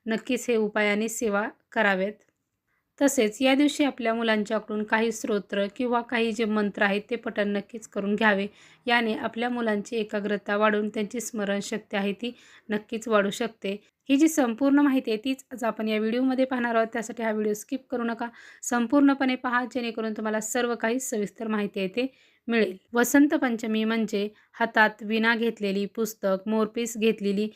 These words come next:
सरस्वती देवी म्हणजेच कलेची, विद्येची देवी हिचा जन्मदिवस म्हणून हा दिवस साजरा आहे तो केला जातो.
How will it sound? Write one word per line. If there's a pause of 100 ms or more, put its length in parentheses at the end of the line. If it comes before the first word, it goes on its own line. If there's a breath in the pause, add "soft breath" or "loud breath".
(140 loud breath)
सरस्वती
देवी
म्हणजेच (340 soft breath)
कलेची,
विद्येची
देवी (460 soft breath)
हिचा
जन्मदिवस
म्हणून
हा
दिवस
साजरा
आहे
तो
केला
जातो.